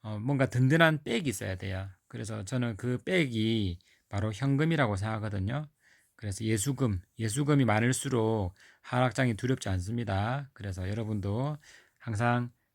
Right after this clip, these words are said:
특정 수준의 예수금을 가지고 하락장에 대응하는 그런 원칙을 세운다면은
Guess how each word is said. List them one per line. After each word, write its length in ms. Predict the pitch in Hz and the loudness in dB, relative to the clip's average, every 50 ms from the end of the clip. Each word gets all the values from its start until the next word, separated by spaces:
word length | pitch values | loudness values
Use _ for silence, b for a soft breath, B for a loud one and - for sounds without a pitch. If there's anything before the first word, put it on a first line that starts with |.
| _ | _
특정 480 | - - 127 - - - 160 156 156 156 | -10 -10 -10 -4 0 2 4 4 4 2
수준의 400 | 139 - 151 143 147 139 131 117 | 2 -2 -2 0 2 2 4 4
예수금을 520 | 107 104 98 - 131 123 139 135 120 117 113 | 2 2 0 -2 -4 0 0 0 0 0 -2
가지고 680 | - 131 143 123 131 127 - 110 113 127 147 156 165 | 0 0 0 0 0 -2 -2 0 0 0 0 -2 -4
하락장에 840 | 135 117 120 123 135 123 - - 143 139 131 117 107 110 120 135 143 | -4 -2 0 0 0 -2 0 -2 0 0 0 0 0 0 0 -2 -2
대응하는 800 | 139 - 101 107 110 113 117 117 123 123 120 110 113 131 143 143 - B B B B B B B B B | -2 -2 -2 0 0 -2 -2 -2 -2 0 0 0 0 -2 -2 -4 -6 B B B B B B B B B
그런 220 | - 117 117 110 | -6 -2 0 2
원칙을 400 | 113 123 131 127 - 123 117 113 | 4 4 2 2 0 0 -2 0
세운다면은 800 | 101 139 135 131 117 117 113 107 104 104 104 117 120 117 107 92 | 2 2 2 2 4 2 2 2 2 0 0 2 2 0 0 -2